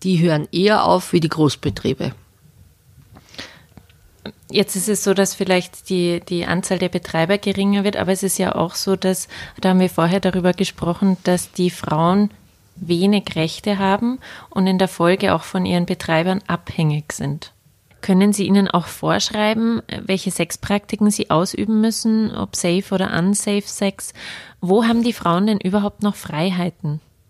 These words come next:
Speaker 1: Also Fakt ist, dass Betreiber und Betreiberinnen sich nicht definitiv so einmischen. Da, man kann sich das nicht so vorstellen, dass da jemand dann,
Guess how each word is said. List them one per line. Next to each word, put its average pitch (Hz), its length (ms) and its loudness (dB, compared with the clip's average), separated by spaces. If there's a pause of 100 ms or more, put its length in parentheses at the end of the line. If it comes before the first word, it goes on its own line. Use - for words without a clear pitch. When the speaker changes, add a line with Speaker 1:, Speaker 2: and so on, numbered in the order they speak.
(680)
Speaker 1:
Also 254 300 4 (320)
Fakt - 400 -2
ist, 240 260 -2
dass 202 200 0
Betreiber 180 540 2
und 190 120 0
Betreiberinnen 175 720 0
sich - 300 -8
nicht 208 480 0 (240)
definitiv 185 600 2
so - 200 0
einmischen. 170 680 2
Da, 139 140 0
man 151 200 2
kann 139 220 2
sich 165 120 -2
das 160 180 2
nicht 147 160 0
so 165 100 -8
vorstellen, 151 500 0
dass 151 140 0
da 160 100 -4
jemand 151 280 -2
dann, 151 300 -2